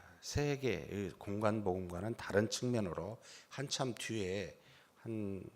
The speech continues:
보통 이 마태, 마가, 누가는 에이디 육십오에서 칠십 년경에 쓰여졌다고 보고 있습니다. 왜 칠십 년이 넘지 않냐라고 이야기를 할 때는 칠십 년에 로마에 의해서 예루살렘이 정복당했는데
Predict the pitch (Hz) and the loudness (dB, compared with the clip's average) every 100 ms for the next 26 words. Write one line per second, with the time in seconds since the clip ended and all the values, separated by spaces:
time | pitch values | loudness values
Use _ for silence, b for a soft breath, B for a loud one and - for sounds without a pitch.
0 | - B B B B - - 113 104 95 | -18 B B B B 2 6 6 6 8
1 | 98 - - 113 98 95 104 104 92 92 | 6 6 2 4 8 8 8 4 2 0
2 | 85 92 123 143 85 92 101 101 90 98 | 0 0 -2 -2 0 2 2 2 0 2
3 | - 92 98 92 85 92 - - 139 147 | 0 2 2 2 0 -2 0 2 2 2
4 | 147 90 80 67 - - - - 95 95 | 2 2 0 -4 -14 -20 -4 0 2 2
5 | 73 - B B - - 135 113 101 - | -2 -8 B B -4 2 2 2 -2 -2
6 | 82 80 87 85 82 - 85 78 69 90 | -2 0 0 0 0 -2 -2 -4 0 0
7 | - 123 - 127 107 92 92 92 - 78 | 2 2 2 2 0 0 -2 -4 -4 -2
8 | 90 98 82 - - - - 85 87 87 | 2 4 4 -2 -16 -20 -2 0 2 2
9 | 90 92 87 92 - 90 90 120 147 B | 0 -2 -2 -2 0 -2 0 -4 -6 B
10 | B B B B - 131 143 127 101 90 | B B B B -4 -2 2 4 4 4
11 | 101 107 104 92 87 87 - 76 95 120 | 4 2 2 2 0 0 2 2 2 2
12 | 95 92 92 98 95 90 - 95 95 - | 2 2 0 -2 -2 -2 -4 -2 -2 -2
13 | 90 87 78 78 104 85 | -4 -4 -6 -4 -4 -6